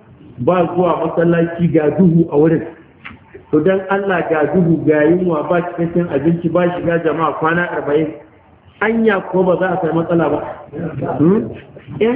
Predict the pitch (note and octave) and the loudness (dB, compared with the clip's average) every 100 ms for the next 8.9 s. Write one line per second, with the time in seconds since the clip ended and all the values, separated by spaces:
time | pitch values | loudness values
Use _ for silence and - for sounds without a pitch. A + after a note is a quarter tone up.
0 | - A#3+ A#3+ A#3 A#3+ A#3+ A3+ - E3 E3 | 0 2 2 2 0 0 0 2 2 2
1 | E3 F#3+ - F#3 F3 G3 - F3+ A3+ A3+ | 2 0 0 2 4 4 0 -2 0 0
2 | A3+ A3+ A3 G3+ E3 E3+ C#3+ C3+ C3 A#2 | -4 -2 -2 -2 0 0 0 -2 -4 -8
3 | - - - - - - - - - - | -12 -20 -20 -18 -16 -20 -20 -20 -10 0
4 | B3 B3+ A3+ B3 C4 B3+ A3+ G#3 G#3+ G3 | 2 2 0 0 0 2 2 0 -2 -2
5 | E3 D#3 D3+ E3+ E3+ C#3 C3 C3 A2+ - | 0 0 0 0 0 0 0 -2 -4 -8
6 | F3+ E3+ D#3+ D3+ - - A#3 B3+ B3+ G#3+ | -8 -4 -4 -6 -10 0 0 2 -2 -2
7 | G3 F#3+ F#3+ G#3+ G3 F3+ F3+ E3+ D3+ E3 | -2 -2 -2 -2 -2 0 0 0 0 0
8 | C#3+ C3+ C#3 C#3+ D#3 C3+ F#3 A3 A3+ | 0 -4 -2 -2 -2 0 0 0 -4